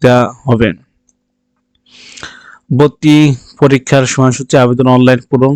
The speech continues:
the submission চার ডিসেম্বর বুধবার সকাল দশটা, আবেদন অনলাইন পূরণ, সাবমিশন চোদ্দ ডিসেম্বর শুক্রবার রাত এগারোটা উনষাটে, টাকা জমা থেকে শেষ, আহ, সময় হলো পনেরো ডিসেম্বর রোববার বিকাল পাঁচটায়। ভর্তি পরীক্ষা অংশগ্রহণ যোগ্যতা প্রার্থীদের নাম তালিকা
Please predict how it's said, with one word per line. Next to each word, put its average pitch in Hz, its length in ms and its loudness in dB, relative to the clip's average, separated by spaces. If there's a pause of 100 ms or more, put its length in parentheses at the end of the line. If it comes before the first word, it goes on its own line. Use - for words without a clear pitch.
(120)
the 123 120 2 (160)
submission 135 1040 -2
চার 123 220 0
ডিসেম্বর 127 380 0
বুধবার 120 300 -2
সকাল 123 280 -2
দশটা, 120 320 -2
আবেদন 120 280 -2
অনলাইন 127 360 0
পূরণ, 127 280 -2
সাবমিশন 123 520 -2
চোদ্দ 117 260 -4
ডিসেম্বর 117 280 -4
শুক্রবার 120 340 -2
রাত 120 180 0
এগারোটা 120 220 -2
উনষাটে, 127 460 -2 (540)
টাকা 135 260 0
জমা 131 340 0
থেকে 131 260 -2
শেষ, 131 320 -4
আহ, 123 320 2
সময় 127 360 -2
হলো 127 200 0
পনেরো 127 280 -2
ডিসেম্বর 127 360 -2
রোববার 123 320 -2
বিকাল 120 300 -6
পাঁচটায়। 123 460 -2
ভর্তি 117 360 -6
পরীক্ষা 123 320 -4
অংশগ্রহণ 123 380 -4
যোগ্যতা 123 380 -4
প্রার্থীদের 120 480 -4
নাম 123 240 -2
তালিকা 123 440 -2